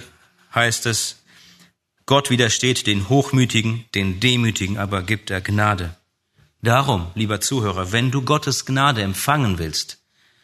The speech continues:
dann musst du dich vor Gott demütigen. Demütig sein heißt eben, nicht auf sich zu vertrauen.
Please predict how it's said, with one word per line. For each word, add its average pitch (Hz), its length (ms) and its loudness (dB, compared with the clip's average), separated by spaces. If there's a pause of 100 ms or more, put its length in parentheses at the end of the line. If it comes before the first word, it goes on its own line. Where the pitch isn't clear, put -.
(360)
dann 110 160 4
musst 135 440 6
du 135 80 -2
dich 117 180 0
vor 104 160 -4
Gott 104 240 -4
demütigen. 85 600 -4 (960)
Demütig 127 500 4
sein 117 260 2
heißt 143 300 0
eben, 123 360 0
nicht 139 260 2
auf 110 180 0
sich - 580 -2 (640)
zu - 160 -2
vertrauen. 90 580 0